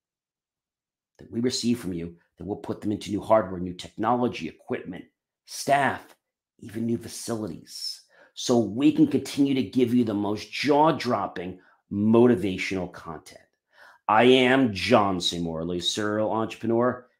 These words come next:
and I have to tell you, it has been a privilege, a pleasure, and an honor to be with you tonight,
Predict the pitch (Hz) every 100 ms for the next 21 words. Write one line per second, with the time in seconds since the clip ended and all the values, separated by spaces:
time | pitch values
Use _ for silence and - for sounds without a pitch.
0 | - 110 120 117 147 147 123 135 117 92
1 | 87 - 98 98 85 107 104 113 170 151
2 | 147 92 - - _ _ - 107 - 131
3 | 131 92 87 - 87 - - 156 220 185
4 | - - _ _ _ _ _ _ _ _
5 | _ _ _ - - - 110 131 123 120
6 | 120 123 127 131